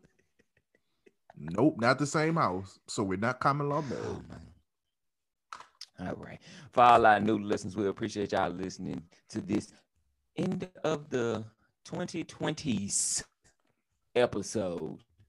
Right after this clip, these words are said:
Speaker 2: This is episode five four. You know what I was thinking about last week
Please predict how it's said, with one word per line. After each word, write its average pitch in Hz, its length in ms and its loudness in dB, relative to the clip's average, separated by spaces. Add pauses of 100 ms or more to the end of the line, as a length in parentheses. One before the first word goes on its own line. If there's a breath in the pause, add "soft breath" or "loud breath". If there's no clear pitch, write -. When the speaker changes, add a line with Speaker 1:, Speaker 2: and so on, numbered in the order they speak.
(440)
Speaker 2:
This 127 140 -6
is 104 220 -8
episode - 540 -6 (720)
five 104 540 2 (240)
four. 85 480 -2 (720)
You 190 80 -4
know 240 80 4
what 196 80 6
I 147 40 6
was 127 80 2
thinking 131 200 0
about 113 200 4
last 107 380 2
week 107 240 -6